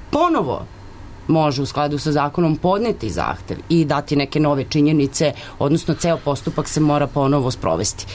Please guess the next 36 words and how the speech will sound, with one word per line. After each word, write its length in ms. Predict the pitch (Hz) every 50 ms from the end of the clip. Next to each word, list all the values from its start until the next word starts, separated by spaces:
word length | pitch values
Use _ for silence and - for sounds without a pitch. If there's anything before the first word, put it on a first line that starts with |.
| - - - -
E, 200 | 156 165 165 160
i 160 | - 202 190 190
oni 200 | 202 214 214 196
u 40 | 175
većini 400 | 165 165 160 - 220 214 196 170
slučajeva 500 | - - 170 165 - 170 143 135 139 135
to 240 | - - 160 151 135
znaju, 560 | 123 143 143 143 156 170 190 214 240 269 262
e, 360 | - - - - - - - 170 175 175 170
tako 300 | 170 170 156 - - 185
da, 400 | 175 160 165 156 156 156 156 151 123 117 143
e, 100 | 156 156
nemamo 420 | 165 180 180 185 180 175 170 160 160
mali 320 | 165 160 156 156 156 147
broj 280 | 135 151 165 160 156 143
lica 420 | 135 143 143 143 143 - 170 151
koji 320 | - - - 147 143 143
je, 260 | 143 143 143 139 131 - - - -
kojima 260 | - 170 165 160 165
je 160 | 160 156 165 156
više 320 | 160 165 156 - - 147
puta, 540 | - - 139 139 135 - - 156 139 120 - - - - - -
da 100 | 131 135
kažem, 320 | - 156 139 139 147 135 -
izdata 500 | 160 160 147 139 135 139 - - 139 120
potvrda 520 | - - 139 131 131 - 160 139 139 135
o 60 | 131
izraženoj 460 | 135 131 139 151 143 139 143 139 135 139
nameri 380 | 139 139 143 147 143 131 135
za 160 | 117 135 135
azil, 240 | 143 156 151 196 175 - -
upravo 500 | 202 262 269 - - 202 180 160 160 156
radi, 400 | 160 165 170 175 170 175 165 - - - - - - - -
pa 80 | 165
da 100 | 165 156
kažem, 440 | 151 - 170 160 135 160 165 147